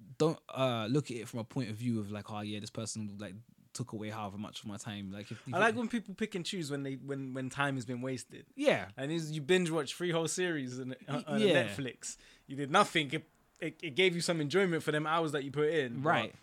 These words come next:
Speaker 2: it's over now. There's no other seasons. Did it waste your time watching it?
Speaker 1: Mm.
Speaker 2: Or did it make you f-, feel good? Did you have some enjoyment that time that you spent?
Speaker 1: Yeah.
Speaker 2: Why is that not wasting? You know what I'm saying? I mean, it is kinda different 'cause one's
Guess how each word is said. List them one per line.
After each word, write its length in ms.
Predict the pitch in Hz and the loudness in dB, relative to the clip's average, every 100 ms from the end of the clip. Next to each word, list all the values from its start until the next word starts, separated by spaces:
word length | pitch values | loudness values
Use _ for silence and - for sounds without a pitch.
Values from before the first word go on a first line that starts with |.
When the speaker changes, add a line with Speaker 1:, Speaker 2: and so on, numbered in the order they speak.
| - | -6
Speaker 2:
it's 140 | 135 | 2
over 300 | 180 185 143 | 8 10 8
now. 260 | 120 107 - _ _ _ | -2 -6 -10 _ _ _
There's 140 | 135 127 | -6 2
no 160 | 170 175 | 4 4
other 180 | 156 | 2
seasons. 640 | 147 196 170 127 117 107 - _ - | 0 -2 -4 -4 -6 -10 -16 _ -12
Did 120 | 127 | -10
it 60 | 127 | -6
waste 240 | 135 - | -6 -8
your 60 | 127 | -6
time 260 | 131 127 | -4 -4
watching 320 | 127 143 160 | -6 -8 -10
it? 180 | 170 180 _ _ 104 | -10 -12 _ _ -6
Speaker 1:
Mm. 440 | 131 156 123 90 95 _ | -2 2 2 0 -6 _
Speaker 2:
Or 140 | 135 131 - | -18 -14 -8
did 140 | 127 | -6
it 60 | 127 | -4
make 240 | 139 - | -4 -6
you 60 | 127 | -12
f-, 140 | - _ - | -14 _ -20
feel 360 | - 147 143 | -8 -2 0
good? 260 | 117 147 120 | 0 -2 -2
Did 140 | 127 | -4
you 100 | 131 | -2
have 180 | 131 127 | -2 -2
some 220 | - 139 | -2 -2
enjoyment 540 | 135 127 151 139 127 - _ | -2 2 4 2 -2 -6 _
that 180 | 131 127 | -8 -2
time 220 | 147 143 | 0 0
that 100 | 127 | -4
you 40 | |
spent? 300 | 120 - 131 - _ _ _ 214 - | -8 -10 -12 -12 _ _ _ -20 -10
Speaker 1:
Yeah. 220 | 185 107 98 _ | -6 -4 -6 _
Speaker 2:
Why 200 | 139 175 | 0 2
is 100 | 160 | 2
that 160 | 139 160 | 2 0
not 120 | 139 | -2
wasting? 380 | 123 127 - 127 131 | -6 -6 -6 -8 -6
You 40 | |
know 20 | 151 | -4
what 80 | 147 | -4
I'm 40 | |
saying? 160 | 160 139 | -4 -2
I 40 | |
mean, 200 | 143 160 | 0 0
it 100 | 165 | 2
is 140 | 185 175 | 0 2
kinda 180 | 175 147 | 0 0
different 300 | 147 139 123 | -2 -6 -8
'cause 140 | 117 | -6
one's 420 | 135 131 117 - | -6 -6 -8 -12